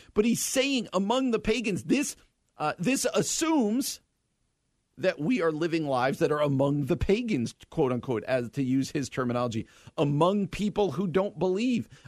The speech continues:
among people who are not in the church, that we're not, um, bubbled off. But that as we are living among the pagans, as we are living in the world,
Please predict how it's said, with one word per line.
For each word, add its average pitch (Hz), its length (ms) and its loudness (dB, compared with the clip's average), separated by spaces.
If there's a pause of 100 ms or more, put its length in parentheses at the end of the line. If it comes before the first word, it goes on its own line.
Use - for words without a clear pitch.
among 196 540 4
people 196 500 -2
who 208 220 -6
are 170 160 2
not 170 480 0
in 180 240 0
the 151 120 0
church, - 520 -4 (800)
that 175 160 2
we're 180 140 4
not, 175 260 0 (400)
um, 113 580 0
bubbled 123 520 0
off. - 580 -6 (1160)
But 135 100 -2
that 180 240 2
as 190 380 4
we 190 140 2
are 160 120 6
living 147 520 2 (260)
among 147 640 4
the 117 140 2
pagans, 107 600 -2 (100)
as 185 340 0
we 202 80 0
are 185 80 0
living 160 520 0 (340)
in 214 280 4
the 175 100 4
world, 113 540 0